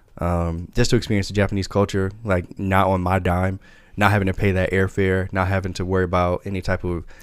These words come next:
foreign exchange fees as far as, like, hotels or anything I buy. Um,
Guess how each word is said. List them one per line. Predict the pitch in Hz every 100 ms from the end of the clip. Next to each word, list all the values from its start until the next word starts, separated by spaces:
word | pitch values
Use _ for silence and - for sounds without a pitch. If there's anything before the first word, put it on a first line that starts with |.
| -
foreign | - 101
exchange | 92 - 95 90
fees | 101 92 90
as | 87
far | 95 92
as, |
like, | 87
hotels | 92 87 95 90 87
or | 85 -
anything | 104 107 104 98
I |
buy. | 90 92 92 101 - - - - -
Um, | 85 85 85 85